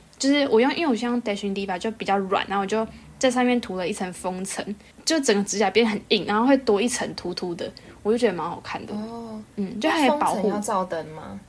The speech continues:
Speaker 1: 哦，封层也要，但它干很快。
Speaker 2: 哦。
Speaker 1: 它照一次就干了吧？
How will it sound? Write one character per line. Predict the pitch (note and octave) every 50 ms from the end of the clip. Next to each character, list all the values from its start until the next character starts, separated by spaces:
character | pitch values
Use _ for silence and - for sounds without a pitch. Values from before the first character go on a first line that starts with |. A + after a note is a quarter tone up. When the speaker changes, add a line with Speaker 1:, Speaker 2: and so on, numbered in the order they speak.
| - - -
Speaker 1:
哦， | - A#3+
封 | B3+ D#4 D4
层 | C#4 A#3
也 | G3+ F3 E3
要， | F3 D#3 - - - - - - - - - - - - -
但 | E4+ E4+
它 | D4+ D4
干 | C4+ C4+ A3+ -
很 | A3 F#3+ F3+
快。 | F3 F3 - - G3+ G3 G#3
Speaker 2:
哦。 | G#3 G#3 - - - - - - - - _ _
Speaker 1:
它 | - D4+ E4 - -
照 | - F4 C4+ B3
一 | A3 A3+
次 | A3 - A3
就 | A3 A3
干 | A3 A3 F#3+ F#3
了 | F#3+ F3+
吧？ | D#3+ D3+ - F3+ -